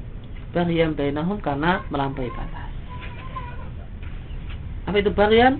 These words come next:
Li'anal baghya mujawazatul had. Al-baghya adalah melampaui batas. Maka Allah katakan perselisihan orang-orang Yahudi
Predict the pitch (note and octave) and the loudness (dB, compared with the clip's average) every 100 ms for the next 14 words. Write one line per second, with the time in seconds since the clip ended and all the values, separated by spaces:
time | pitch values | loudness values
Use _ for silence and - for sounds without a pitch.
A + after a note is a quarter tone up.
0 | - D#3 F3 G#3 G3 E3 F#3 A3+ A#3 A#3 | -2 0 2 4 2 2 4 6 6 4
1 | E3 D3+ E3 D3+ E3+ F#3 C#3 A#2+ - - | 2 0 2 2 2 0 -2 -2 -2 -2
2 | A2+ - - - - - - - - - | -2 -4 -4 -4 -4 -4 -4 -4 -4 -4
3 | C3 - E3+ G#3 F#3+ D3 D#3 G#3 - - | -2 2 4 6 4 6 4 4 2 0
4 | - D#3 D3 C#3+ E3+ - - - - - | 0 2 2 4 2 2 2 2 2 2
5 | - - - - - - - - - - | 2 2 2 2 2 2 4 4 4 4
6 | - - - - A#2 A#2 A#2 - - - | 4 4 4 4 4 6 6 6 4 4
7 | - - - - - - - - - - | 4 4 4 6 8 10 10 10 10 10
8 | - - - - - - - - - - | 8 10 8 8 6 6 4 4 4 4
9 | - - - - - - - - - E3+ | 2 2 2 4 2 2 0 0 2 6
10 | F#3+ A3 G#3+ F3+ F3 G#3+ D4+ C#4 F#3 G#3+ | 8 8 8 6 8 6 6 4 4 4
11 | A3+ G#3 F#3+ F#3 F3+ E3+ D#3+ D3+ G3 | 4 6 6 8 10 10 10 8 6